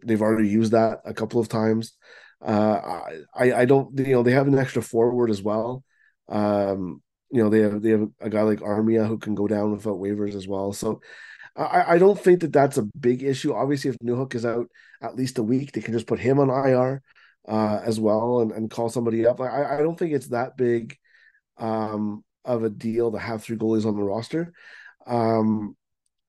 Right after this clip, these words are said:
i-, but yeah, I mean, it's, it's a tricky situation. I don't know what offers are out there. I don't know how deep they are in talks.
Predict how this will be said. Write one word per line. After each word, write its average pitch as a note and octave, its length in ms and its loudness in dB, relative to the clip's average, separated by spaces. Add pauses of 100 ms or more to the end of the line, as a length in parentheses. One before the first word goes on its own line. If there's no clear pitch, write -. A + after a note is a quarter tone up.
(160)
i-, C3+ 220 -8
but C3+ 180 2
yeah, B2+ 180 4
I A#2 100 2
mean, B2+ 160 4
it's, E3 340 0
it's F#3+ 220 -6
a A3 60 -10
tricky A3+ 300 -2
situation. G#3 640 2 (240)
I D3+ 200 8
don't G3+ 160 8
know F#3 140 8
what F3+ 200 8
offers D3+ 380 4
are B2+ 100 4
out C#3 160 2
there. G2 140 -4
I G2+ 120 -2
don't D3 200 2
know D#3+ 80 0
how C#3 160 0
deep C3 340 -8
they A#2+ 140 0
are A2+ 120 2
in G#2 120 -4
talks. A#2+ 480 -10